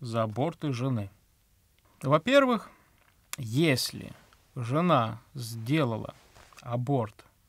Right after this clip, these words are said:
от этого мужа, не сказав ему об этом,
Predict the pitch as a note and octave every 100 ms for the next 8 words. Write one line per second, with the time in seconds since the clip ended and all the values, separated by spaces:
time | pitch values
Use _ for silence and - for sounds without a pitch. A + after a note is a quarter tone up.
0 | _ _ - - B2 - F#3 G#3 G3+ D#3
1 | C#3 C3 C#3 _ _ _ _ _ _ -
2 | - _ _ _ _ _ _ _ _ _
3 | _ _ _ _ C#3 B2+ C#3+ E3+ D3+ -
4 | C#3+ B2 G3 B3 F#3+ F#3 E3 C#3 C3 A2+
5 | A2+ A2